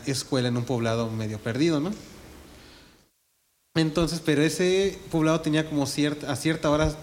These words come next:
toques de queda. O sea, que a,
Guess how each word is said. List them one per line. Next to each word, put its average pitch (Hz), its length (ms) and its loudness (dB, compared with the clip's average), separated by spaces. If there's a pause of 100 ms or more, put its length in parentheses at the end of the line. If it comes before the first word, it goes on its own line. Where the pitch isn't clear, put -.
toques 135 300 -2
de 131 120 -2
queda. 143 260 0 (960)
O - 20 -20
sea, 117 140 -2
que 120 140 -2
a, 113 360 -2